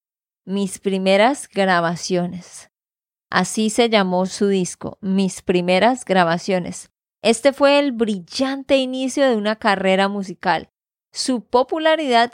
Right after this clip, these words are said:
creció después de ganar el premio de música tejana a la vocalista femenina del año en mil novecientos ochenta y siete en los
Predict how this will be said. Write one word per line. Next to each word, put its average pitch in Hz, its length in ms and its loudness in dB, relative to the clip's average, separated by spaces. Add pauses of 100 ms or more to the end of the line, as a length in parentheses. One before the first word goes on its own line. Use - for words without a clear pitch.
(120)
creció 220 880 0
después 196 580 -2
de 214 120 0
ganar 240 420 2
el 208 180 -2
premio 247 520 -2
de 277 100 2
música 247 640 -4
tejana 220 680 -2 (160)
a - 140 -2
la 185 180 0
vocalista 247 1000 0
femenina 226 840 -2
del 185 260 0
año 247 580 0 (120)
en 190 240 -2
mil 220 220 0
novecientos 240 760 -2 (120)
ochenta 294 600 0
y 269 60 0
siete 226 600 -4 (180)
en 233 280 0
los 220 360 -2